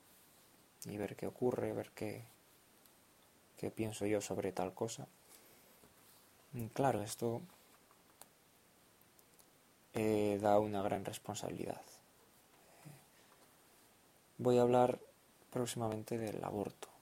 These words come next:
como he dicho al principio del episodio. Y es muy complicado, porque siempre que se tratan vidas humanas, hay que andarse con mucho cuidado.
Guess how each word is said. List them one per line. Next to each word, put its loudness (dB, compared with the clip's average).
como 0
he 2
dicho -4
al -6
principio -6
del 0
episodio. -2
Y 4
es 2
muy -2
complicado, 0
porque -6
siempre -2
que -2
se -2
tratan 0
vidas -2
humanas, -4
hay -6
que -4
andarse -6
con -8
mucho -4
cuidado. -4